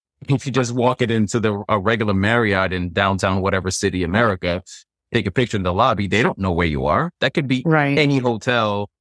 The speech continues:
Speaker 1: in any city in this country. But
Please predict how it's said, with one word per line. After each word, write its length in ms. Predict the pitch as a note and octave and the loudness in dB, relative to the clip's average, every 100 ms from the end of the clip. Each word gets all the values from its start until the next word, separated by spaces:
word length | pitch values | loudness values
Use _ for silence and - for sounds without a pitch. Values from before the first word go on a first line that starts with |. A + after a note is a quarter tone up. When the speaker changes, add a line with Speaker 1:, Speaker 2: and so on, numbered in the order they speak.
| _ _ _ - | _ _ _ 0
Speaker 1:
in 400 | B2 A2 G#2+ - | 2 2 -2 -2
any 240 | C3 B2+ A#2 | 0 0 -2
city 380 | - C3+ A#2 | -2 -2 -2
in 80 | G2 | -2
this 140 | F2+ - | -4 -2
country. 560 | F#3 F3 - B1 - _ _ _ _ G2 | -2 -2 -6 -10 -12 _ _ _ _ -2
But 380 | F#2+ C3+ G#2+ | 2 2 0